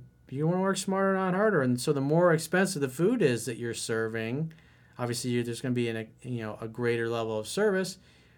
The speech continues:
You're gonna earn more money for doing the same amount of work. It's like, work smarter, not harder. It's kinda like what, uh, what's her name? A O C, where she worked at a, as a bartender at a place that I, what I hear is, is since gone out of business.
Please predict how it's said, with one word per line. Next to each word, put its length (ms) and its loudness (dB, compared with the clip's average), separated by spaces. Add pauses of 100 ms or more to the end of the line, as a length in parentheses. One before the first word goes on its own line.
(560)
You're 260 2
gonna 200 4
earn 220 4
more 220 4
money 280 4
for 200 -2
doing 320 0
the 80 -4
same 400 -4
amount 380 -4
of 60 -6
work. 300 0
It's 120 -12
like, 180 -6
work 180 -6
smarter, 360 -2
not 180 0
harder. 260 0
It's 120 -8
kinda 280 0
like 320 0
what, 180 2
uh, 100 2
what's 160 0
her 80 0
name? 160 0
A 240 8
O 100 8
C, 340 2
where 200 -2 (260)
she 140 0
worked 200 4
at 120 8
a, 240 6 (240)
as 160 2
a 40 0
bartender 840 6 (260)
at 120 -2
a 40 0
place 360 4
that 100 2
I, 160 2
what 240 -2
I 80 4
hear 240 6
is, 200 2
is 260 -6
since 340 -2
gone 300 -2
out 160 0
of 80 -8
business. 580 2